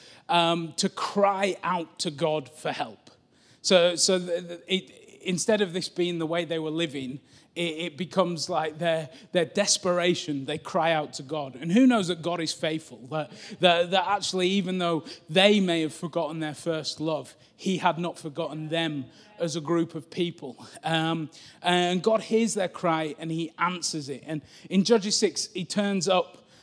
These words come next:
uh, he says, "The angel of the Lord came and sat down under the oak in Ophrah that belonged to someone, the someone."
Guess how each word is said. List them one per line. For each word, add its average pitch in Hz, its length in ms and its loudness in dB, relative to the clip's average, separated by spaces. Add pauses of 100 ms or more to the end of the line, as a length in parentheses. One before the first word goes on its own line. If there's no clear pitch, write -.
uh, 175 240 4
he 175 120 0
says, 196 260 2
"The 190 240 -6
angel 240 480 6
of 180 160 -6
the 202 100 2
Lord 151 560 -2 (640)
came 202 560 -2
and 160 180 -8
sat 190 460 -2
down 147 380 -2 (320)
under 180 320 2
the 165 260 0
oak 190 360 2 (160)
in 170 200 -4 (100)
Ophrah 147 580 -2 (320)
that 170 100 2
belonged 175 460 0
to 160 140 -6
someone, 175 840 2 (160)
the 156 160 -6
someone." 147 580 -4